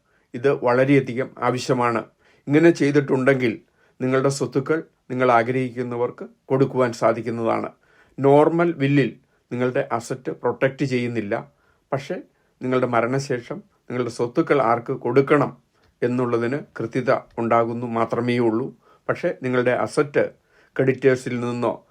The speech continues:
ബാങ്ക്രപ്സിയിൽ നിന്നോ ഫ്യൂച്ചർ ഡൈവേഴ്സിൽ നിന്നോ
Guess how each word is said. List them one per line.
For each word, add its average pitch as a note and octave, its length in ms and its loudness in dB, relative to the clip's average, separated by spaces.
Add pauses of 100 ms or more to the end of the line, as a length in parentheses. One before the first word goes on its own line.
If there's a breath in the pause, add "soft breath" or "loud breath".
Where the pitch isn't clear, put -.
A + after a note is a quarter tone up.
(200)
ബാങ്ക്രപ്സിയിൽ A#2+ 720 0
നിന്നോ A#2 420 -4 (320)
ഫ്യൂച്ചർ C#3 460 0
ഡൈവേഴ്സിൽ C3 560 6
നിന്നോ A2+ 440 -2